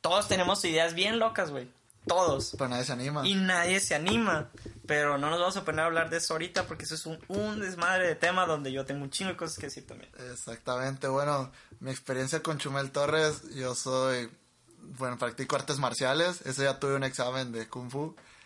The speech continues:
Speaker 2: Volví a casa, estaba bien dormido y me habla Memo como a las doce y algo. Me dice, "Güey, cáele al bar". Y así como que, "No, estás bien pendejo, mañana trabajo, <laughs> cabrón".
Speaker 1: Yo también, güey.
Speaker 2: Sí, güey, pero pues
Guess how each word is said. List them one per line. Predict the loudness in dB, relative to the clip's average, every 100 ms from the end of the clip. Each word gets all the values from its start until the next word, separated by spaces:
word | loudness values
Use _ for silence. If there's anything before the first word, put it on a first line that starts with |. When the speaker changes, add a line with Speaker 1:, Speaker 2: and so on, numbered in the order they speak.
| -20 -18 -2
Speaker 2:
Volví | 0 2
a | 2
casa, | 4 4 6 6 4 0 -8
estaba | -8 2 2 4
bien | 2 2 2 2
dormido | 0 2 0 2 0 -4
y | -8
me | -6
habla | -2 -2
Memo | -4 -6 -6
como | -6 -4
a | -2
las | -4 -4
doce | -4 -2 -2 -2 -2 -2
y | -2
algo. | -2 0 -2 -4 -6 -18 -18 -20 -16
Me | -6 -4
dice, | -2 -2
"Güey, | 2 2 2
cáele | 4 4 6 8
al | 8 8 8 6 8
bar". | 8 8 6 2 -12 -18 -2
Y | 0
así | 2 2
como | 4 4 2
que, | 2 2 0 -4 _ -10
"No, | -4 -4
estás | -2 -2 -2
bien | -8
pendejo, | -8 -6 0 0 2
mañana | 2 4 4 4
trabajo, | 6 8 8 10 10 12
<laughs> |
cabrón". | 12 12 12 12 12 10
Speaker 1:
Yo | 10
también, | 10 10 8 8
güey. | 6 4 4 2 -4 -4
Speaker 2:
Sí, | 0 2 6
güey, | 6 6
pero | 4
pues | 4 -2